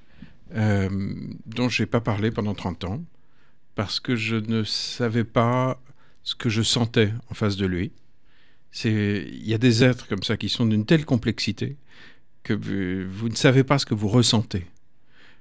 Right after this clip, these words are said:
Et, et, et, et mon frère, il y a trente ans, s'est mis un coup de fusil dans la bouche. Il s'est exécuté. Et je n'ai pas su ce que je sentais, ce que je...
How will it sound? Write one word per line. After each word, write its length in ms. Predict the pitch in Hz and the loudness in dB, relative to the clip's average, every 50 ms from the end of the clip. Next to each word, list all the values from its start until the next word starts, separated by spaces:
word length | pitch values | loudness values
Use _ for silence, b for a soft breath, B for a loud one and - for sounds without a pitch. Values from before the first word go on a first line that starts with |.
| b b - | b b -8
Et, 120 | - 110 | -4 0
et, 1500 | 110 104 101 101 101 92 90 90 92 87 90 92 90 82 80 82 87 - - 78 76 60 64 80 98 95 92 - - 107 110 | 0 2 2 2 2 2 2 2 0 -2 -2 -2 -4 -4 -4 -6 -6 -6 -6 -8 -10 -8 -6 -4 -4 -4 -4 -2 -2 0 0
et, 400 | 95 - - - 90 107 104 101 | -2 -2 -6 -6 -2 -2 0 0
et 60 | 92 | 0
mon 140 | 104 107 101 | 0 -2 -2
frère, 220 | - - 139 131 | 0 0 0 2
il 60 | 120 | 4
y 60 | 110 87 | 2 2
a 40 | |
trente 300 | - - 113 92 - - | 0 0 -2 -2 0 2
ans, 100 | 127 131 | 2 2
s'est 260 | 131 - - - - 107 | 2 0 -2 -2 0 2
mis 120 | 104 113 | 4 4
un 60 | 110 | 2
coup 120 | - - 101 | 2 0 -4
de 60 | - | -4
fusil 340 | - 110 92 92 104 110 107 | -2 -2 0 0 0 0 -2
dans 200 | 110 110 110 101 | 0 -2 0 0
la 100 | 98 90 | 0 0
bouche. 320 | 87 87 78 - - - - - - b b b b b b b b b b b | -2 -4 -6 -6 -8 -10 -12 -18 -20 b b b b b b b b b b b
Il 100 | - 113 | -8 -6
s'est 140 | - - 101 - | -4 -4 -2 -2
exécuté. 500 | 95 85 95 87 - - 85 - - - - - - - - - - - - - - - - - - - - - | -2 -2 -2 -4 -4 -6 -8 -10 -10 -12 -14 -20 -20 -20 -20 -20 -20 -20 -20 -20 -20 -20 -20 -20 -20 -20 -16 -8
Et 960 | - 107 107 104 101 98 98 92 92 90 85 - 50 - - - - 67 85 92 | -2 0 0 2 2 2 2 0 0 -2 -4 -6 -6 -8 -8 -8 -8 -8 -8 -6
je 140 | - - 107 | -2 -2 -2
n'ai 140 | 98 107 98 | 0 0 0
pas 200 | - - 107 95 | 2 2 2 2
su 840 | - - - 131 127 127 127 123 123 123 123 123 123 117 113 110 - - - - - - - - - - - - - - - | 2 -2 -2 -2 0 0 2 2 2 2 0 0 -2 -4 -6 -8 -12 -16 -20 -20 -20 -20 -20 -20 -20 -20 -20 -20 -20 -14 -10
ce 160 | - - - | -6 -4 -4
que 180 | 113 - - 120 | -2 0 0 0
je 140 | 101 110 107 | 2 2 2
sentais, 500 | - - 113 101 - - 104 92 95 - - - - - - - - - - | 4 4 2 2 2 0 -2 -2 -2 -4 -10 -16 -20 -20 -20 -20 -20 -18 -14
ce 120 | - - | -12 -12
que 160 | - - 117 107 | -6 -2 0 0
je... 880 | 98 101 107 104 98 98 95 95 92 90 90 90 95 95 87 87 87 | 2 4 4 4 4 4 2 0 0 -2 -2 -4 -4 -4 -6 -8 -10